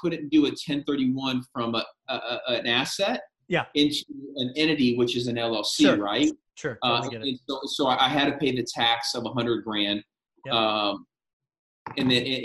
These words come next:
Speaker 1: and I did that, no issues, at, no questions asked, and I ended up making,
Speaker 2: Oh,
Speaker 1: you know,
Speaker 2: yeah.
Speaker 1: quite a bit of money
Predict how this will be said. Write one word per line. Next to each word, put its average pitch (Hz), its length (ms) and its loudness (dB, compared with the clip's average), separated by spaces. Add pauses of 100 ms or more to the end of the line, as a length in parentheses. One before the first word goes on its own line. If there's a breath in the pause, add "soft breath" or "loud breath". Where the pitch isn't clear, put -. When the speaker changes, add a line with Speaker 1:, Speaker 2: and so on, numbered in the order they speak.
Speaker 1:
and 123 100 2
I 117 80 6
did 120 260 4
that, 113 220 2
no 113 220 6
issues, 113 340 2
at, 107 200 0
no 117 180 4
questions 113 420 0
asked, 107 300 0
and 107 80 -2
I - 20 0
ended 104 200 -2
up 101 100 -4
making, 104 460 0 (220)
Speaker 2:
Oh, 160 100 0
Speaker 1:
you 107 100 -2
know, 98 40 -6
Speaker 2:
yeah. 107 60 -14
Speaker 1:
quite 107 160 2
a - 40 -2
bit - 60 -8
of - 300 -12
money 92 220 -4